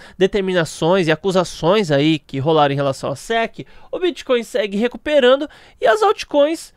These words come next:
não estão mais acompanhando. Olha isso daqui. Esse primeiro gráfico é do Bitcoin, pra você ter uma ideia,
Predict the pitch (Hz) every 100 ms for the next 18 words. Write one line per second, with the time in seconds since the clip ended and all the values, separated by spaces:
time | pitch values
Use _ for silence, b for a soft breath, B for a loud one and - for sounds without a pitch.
0 | _ 330 311 320 311 330 330 - 269 294
1 | 330 247 285 330 - 320 311 359 294 311
2 | 285 156 b b b 277 320 302 - 285
3 | 285 214 151 - B B B B _ 233
4 | 311 269 240 226 185 180 170 - 147 156
5 | 185 - 175 247 180 139 - 165 170 214
6 | 175 202